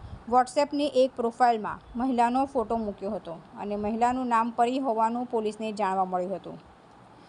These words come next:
ત્યારબાદ WhatsApp તેમજ અન્ય એપ્લિકેશનોને માધ્યમથી આ યુવકના બીભત્સ વીડિયો કેપ્ચર કરી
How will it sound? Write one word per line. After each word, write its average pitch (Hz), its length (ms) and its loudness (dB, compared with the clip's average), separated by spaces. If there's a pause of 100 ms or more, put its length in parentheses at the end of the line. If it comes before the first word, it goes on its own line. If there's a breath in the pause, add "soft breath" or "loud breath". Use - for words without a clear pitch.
(160 loud breath)
ત્યારબાદ 285 500 4
WhatsApp 240 440 2
તેમજ 220 440 -2
અન્ય 247 220 0
એપ્લિકેશનોને 262 880 0
માધ્યમથી 247 680 0
આ 233 180 4
યુવકના 233 540 -2
બીભત્સ 214 480 -4
વીડિયો 220 460 -2
કેપ્ચર 220 460 -4
કરી 247 360 -2